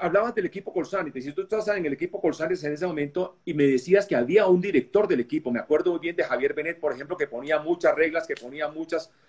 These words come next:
muy, muy, o sea, que todo lo hacía muy bien, me parecía a mí, con rigidez y con estructura. Hoy ese concepto se acabó. Hoy Colsanitas <clears throat> tiene, sigue patrocinando, cosa muy loable, por cierto, pero tiene su tema de patrocinio como tal. Cada, entre, cada jugador hace lo que quiere,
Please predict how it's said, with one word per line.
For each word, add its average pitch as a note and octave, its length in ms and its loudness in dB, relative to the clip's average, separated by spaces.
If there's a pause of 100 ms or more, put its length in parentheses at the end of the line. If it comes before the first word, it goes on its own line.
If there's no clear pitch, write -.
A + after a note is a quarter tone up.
(200)
muy, D#3 220 0
muy, C#3+ 160 2
o C3+ 160 -2
sea, C#3 320 0
que D3+ 120 -4
todo F#3+ 160 4
lo F#3 80 6
hacía E3+ 320 2 (120)
muy F3 380 0
bien, F3+ 260 -4
me C#3 100 -8
parecía B2+ 360 -4
a - 20 -12
mí, E3 80 -6
con E3+ 220 -2
rigidez D3 560 -2
y G#3 60 -14
con D3+ 180 -4
estructura. C3 640 -2 (480)
Hoy B3+ 280 8 (400)
ese F3+ 220 -6
concepto F3 420 -6
se D#3+ 100 -14
acabó. F#3+ 480 -2
Hoy F3+ 160 0
Colsanitas G3+ 640 -4
<clears throat> - 40 -20
tiene, F#3+ 340 -6 (280)
sigue - 280 -2
patrocinando, D#3+ 760 -2
cosa F3+ 320 0
muy F#3 340 0
loable, F3 380 4
por F#3 180 -8
cierto, G3 320 -4
pero D3+ 180 -2
tiene E3+ 240 -4
su F#3 140 -12
tema F#3 160 -4
de E3+ 140 -2
patrocinio D3 720 -6
como B2+ 160 -18
tal. E3 200 0
Cada, F3 220 -4
entre, G3 180 -12
cada F#3+ 240 0
jugador F3 440 0
hace F3+ 180 -8
lo E3 80 -10
que F3+ 120 -16
quiere, F#3+ 420 -2